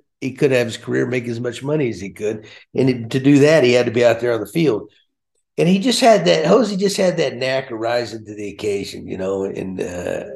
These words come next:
he, he loved be-, he loved being the guy, right? And, uh, you know, they, every, they all, they all don't wanna be that guy, right?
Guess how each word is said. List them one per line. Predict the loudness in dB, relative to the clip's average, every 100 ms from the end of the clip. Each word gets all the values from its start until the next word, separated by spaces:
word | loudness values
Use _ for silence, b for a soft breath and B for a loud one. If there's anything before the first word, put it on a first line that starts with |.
| -8
he, | -8 -8 -12
he | -10
loved | -4 2 4 4 2
be-, | 2 0 -8 -2
he | 4
loved | 6 6 4
being | 4 6
the | 4
guy, | 0 0 0 0 -4 -6
right? | -6 -6 -8 B
And, | 2 4
uh, | 4 4 4
you | 6
know, | 8 6 2 -12 _
they, | 0 2 4 2
every, | 2 2 0
they | 0 2
all, | 2 0 -4 -8
they | -4
all | -2 -2
don't | -2 -2
wanna | -2
be | -2 -4
that | -6 -8
guy, | -8 -10
right? | -4 -2 -2